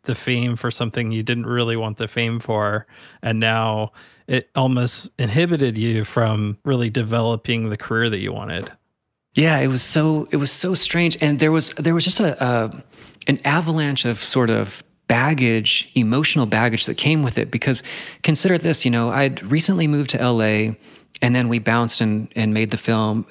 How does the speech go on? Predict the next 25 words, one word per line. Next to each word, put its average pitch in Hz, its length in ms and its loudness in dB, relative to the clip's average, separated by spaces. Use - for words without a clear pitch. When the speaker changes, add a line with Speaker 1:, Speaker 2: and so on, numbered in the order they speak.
Speaker 2:
came 123 200 0
back. 110 280 0
And 113 200 -2
from 151 200 2
the 151 80 4
time 190 240 0
that 214 100 2
we 175 100 2
made 147 200 2
the 127 60 -2
film, 147 280 0
we 127 80 2
made 156 180 0
the 165 60 0
film 160 240 2
in 127 60 2
the 117 60 0
summertime 113 800 2
and 127 160 2
then 127 520 0
went 127 220 2
to - 80 2
Sundance 120 600 2
in 107 100 2
January. 110 680 0